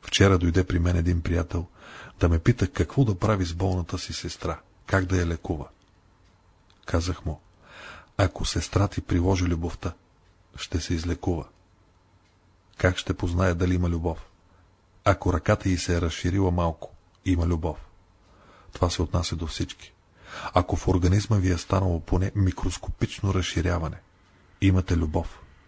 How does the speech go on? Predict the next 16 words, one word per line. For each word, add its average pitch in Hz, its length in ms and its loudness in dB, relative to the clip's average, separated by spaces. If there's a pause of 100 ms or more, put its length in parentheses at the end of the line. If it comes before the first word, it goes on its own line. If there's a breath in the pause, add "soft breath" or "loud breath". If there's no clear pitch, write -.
(720)
Не 85 240 4
е 92 60 4
ли 90 100 2
станало 87 460 -2
никакво 90 480 0
разширяване, 82 640 -4 (720 soft breath)
нямате 85 480 2
любов. 78 360 -4 (1160)
Христос 92 440 2
говори 90 320 0
само 95 300 0
на 90 100 0
хора, 95 240 2
които - 460 2
имат 95 360 2
любов. 87 320 -2